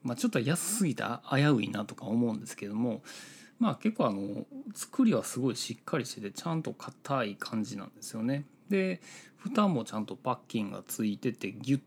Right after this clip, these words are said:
としっかり締められるようになってると。まあ、ただのプラスチックなんで保温性能は一切ないんで、冷たい飲み物入れたらすごい結露しまくるんですけど、ただ結構あの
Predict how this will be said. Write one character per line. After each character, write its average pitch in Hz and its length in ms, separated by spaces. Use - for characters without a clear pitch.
と 101 140
し - 200
っ - 40
か 113 120
り 101 60
締 - 220
め 104 100
ら 110 120
れ 110 100
る 110 240
よ 135 180
う 107 40
に 101 100
な 92 100
っ - 40
て - 120
る 95 100
と。 - 140
ま 156 100
あ、 101 60
た 135 160
だ 208 100
の - 80
プ - 160
ラ 113 80
ス - 60
チ - 140
ッ - 20
ク - 100
な 113 100
ん - 40
で - 80
保 123 320
温 139 120
性 214 200
能 117 100
は 110 80
一 110 100
切 107 300
な 104 140
い 113 80
ん 104 160
で、 95 240
冷 123 140
た 151 140
い 131 80
飲 101 100
み 107 80
物 113 160
入 98 60
れ 101 60
た 104 100
ら 107 100
す - 160
ご 127 100
い 117 60
結 - 220
露 104 120
し - 140
ま 127 120
く - 120
る 123 80
ん - 80
で - 100
す - 80
け - 100
ど、 104 140
た 196 80
だ 196 100
結 269 140
構 - 160
あ 110 40
の 101 600